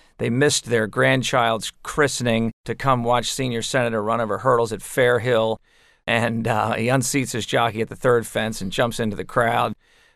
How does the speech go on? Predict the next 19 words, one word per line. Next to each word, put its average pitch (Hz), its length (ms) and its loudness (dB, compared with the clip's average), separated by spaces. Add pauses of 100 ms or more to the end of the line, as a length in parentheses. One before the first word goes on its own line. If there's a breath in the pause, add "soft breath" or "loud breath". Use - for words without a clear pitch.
And 107 380 -2
we 120 120 -2
can 113 140 -4
barely 139 340 2
catch 131 340 -2
him. 113 160 0
And 107 260 -2
they 113 120 2
brought 139 280 0
some 104 180 -6
friends 151 360 0
over 120 220 2
from 104 240 -8
England 127 360 -2
who 113 120 -6
were 104 140 -8
just - 340 -6
ridiculing 113 680 0
them. 110 200 -8